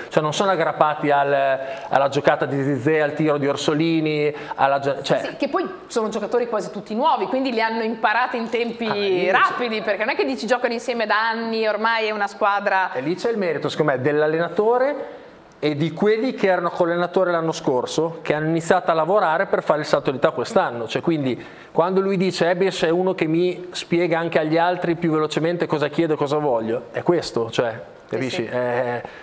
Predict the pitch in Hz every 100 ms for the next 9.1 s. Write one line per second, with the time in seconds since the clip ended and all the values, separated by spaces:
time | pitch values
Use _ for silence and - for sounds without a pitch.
0 | - 123 131 160 170 151 135 123 170 135
1 | - 143 143 170 143 160 165 139 123 143
2 | 160 - 131 139 135 120 123 131 117 139
3 | 135 117 127 156 123 117 117 285 180 -
4 | - - - 123 123 151 190 151 165 170
5 | 170 160 - 165 160 160 156 147 156 120
6 | - - - - - 185 120 139 123 117
7 | 107 - - - - - - - - 131
8 | 139 139 135 135 139 127 160 131 135 139